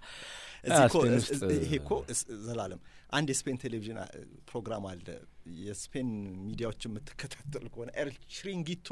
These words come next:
Speaker 1: ነው የሚባል አንድ ውዝግብ ናፋቂ ፕሮግራም ይሉታል። እሱ በሚያነሳቸው ርዕሶች ሁሉ ውዝግብ እንዲነሳ ይፈጥ-፣ በ-፣ በውዝግብ ነው ርዕሰ ዜና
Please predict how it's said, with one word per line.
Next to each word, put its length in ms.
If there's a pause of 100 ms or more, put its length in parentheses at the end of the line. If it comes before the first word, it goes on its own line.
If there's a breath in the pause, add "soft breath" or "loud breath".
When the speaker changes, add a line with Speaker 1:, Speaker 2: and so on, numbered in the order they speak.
Speaker 1:
ነው 120
የሚባል 440
አንድ 200 (840 soft breath)
ውዝግብ 500
ናፋቂ 460
ፕሮግራም 420
ይሉታል። 340
እሱ 140 (1000)
በሚያነሳቸው 720
ርዕሶች 300
ሁሉ 160
ውዝግብ 340
እንዲነሳ 400
ይፈጥ-፣ 320
በ-፣ 300
በውዝግብ 600
ነው 180 (560 soft breath)
ርዕሰ 340
ዜና 200